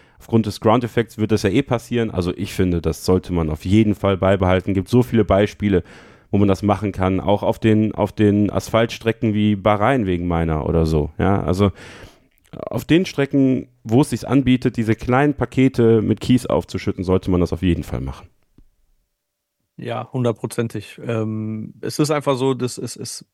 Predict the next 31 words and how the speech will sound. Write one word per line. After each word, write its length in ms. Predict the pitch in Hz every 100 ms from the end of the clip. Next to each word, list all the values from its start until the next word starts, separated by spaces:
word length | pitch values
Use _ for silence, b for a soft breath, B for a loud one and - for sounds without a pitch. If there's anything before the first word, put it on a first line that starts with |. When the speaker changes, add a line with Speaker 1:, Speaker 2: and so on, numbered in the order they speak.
| _ -
Speaker 2:
bringt 260 | 131 165
die 80 | 143
Fahrer 320 | - 135 131
dazu, 400 | 127 127 - 127
auch 180 | 117 113
wieder 300 | 127 123 113
vernünftiger 600 | - 120 135 - 131 120
zu 120 | -
fahren, 360 | 117 143 160 175 B B B B B
äh, 200 | 120 120
nicht 220 | 135 147
einfach 320 | 127 127 127
da 100 | 117
drüber 300 | 123 127 143
zu 160 | 135 120
holzen 360 | 127 131 - 123
und 100 | 113
zu 100 | 123
hoffen, 220 | 127 127
dass 160 | 120
man 100 | 123
irgendwie 280 | 123 131 120
noch 100 | 123
mit 140 | 123 120
dem 80 |
linken 280 | 123 135 127
Rad 240 | 117 123 127
die 100 | 117
weiße 300 | 120 - 117
Linie 320 | 131 151 151
trifft. 360 | - 156 -